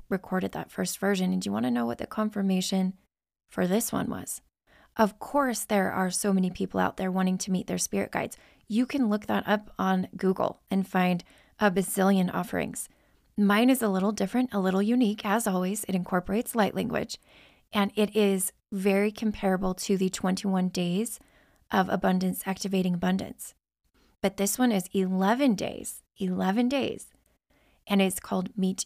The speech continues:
Your Spirit Guides. And it's an, it's a light language activation every day,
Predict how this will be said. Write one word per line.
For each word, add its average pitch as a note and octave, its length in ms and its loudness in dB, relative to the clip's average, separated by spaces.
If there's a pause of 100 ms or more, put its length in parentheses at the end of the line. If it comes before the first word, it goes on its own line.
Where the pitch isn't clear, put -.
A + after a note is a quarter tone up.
(120)
Your F#3 380 -2
Spirit - 400 -4
Guides. - 380 -8 (560)
And G3+ 100 4
it's F#3 160 2
an, F#3+ 140 -4 (100)
it's F#3 100 -4
a F#3+ 60 0
light F#3 260 4
language A#3+ 300 0
activation A3 680 -2
every F#3+ 220 -2
day, - 300 -4